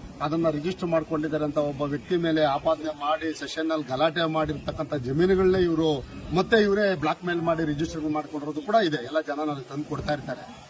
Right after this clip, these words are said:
ಆದ್ರೂ ಸಹ ನಾನು ಇವತ್ತಿಗೆ ಅದನ್ನ ಯಾವುದೂ ಕೂಡ ನಾನು ಪರಿಗಣನೆಗೆ ತಗೊಂಡಿಲ್ಲ. ಅದನ್ನ ನೀವು ಅರ್ಥ ಮಾಡ್ಕೋಬೇಕು. ನೀವು ಒಂದು ಮಾತು ಹೇಳಿದ್ರ, ನನ್ನ ಸ್ನೇಹಿತರು ಎಮ್ ಎಲ್ ಎ ಅವರು ಯಾರೋ ನನಗೆ ಈ ಡಾಕ್ಯುಮೆಂಟ್ ಕೊಟ್ರು ಅಂತ ಹೇಳ್ತಾ ಇದ್ದೀರಾ,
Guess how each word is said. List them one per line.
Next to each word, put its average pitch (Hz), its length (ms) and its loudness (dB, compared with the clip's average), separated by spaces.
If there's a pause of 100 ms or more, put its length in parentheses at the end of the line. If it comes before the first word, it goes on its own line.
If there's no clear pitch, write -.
(180)
ಆದ್ರೂ 240 260 -2
ಸಹ 214 220 4
ನಾನು 180 420 2 (360)
ಇವತ್ತಿಗೆ 233 440 0
ಅದನ್ನ 170 200 2
ಯಾವುದೂ 185 520 2
ಕೂಡ 214 200 2
ನಾನು 180 280 2
ಪರಿಗಣನೆಗೆ 151 600 -2
ತಗೊಂಡಿಲ್ಲ. 123 440 -2 (840)
ಅದನ್ನ 269 340 -2
ನೀವು 247 380 2
ಅರ್ಥ 208 180 4
ಮಾಡ್ಕೋಬೇಕು. 202 460 2
ನೀವು 233 140 -2
ಒಂದು 214 120 -2
ಮಾತು 214 300 2
ಹೇಳಿದ್ರ, 202 240 2
ನನ್ನ 165 240 0
ಸ್ನೇಹಿತರು 196 560 -2
ಎಮ್ 175 220 0
ಎಲ್ 196 140 0
ಎ 190 40 2
ಅವರು 185 340 0
ಯಾರೋ 175 340 4
ನನಗೆ 160 360 2
ಈ 151 60 2
ಡಾಕ್ಯುಮೆಂಟ್ 147 520 -2
ಕೊಟ್ರು 143 300 -4
ಅಂತ 131 160 -6
ಹೇಳ್ತಾ 139 380 -2
ಇದ್ದೀರಾ, 107 280 -6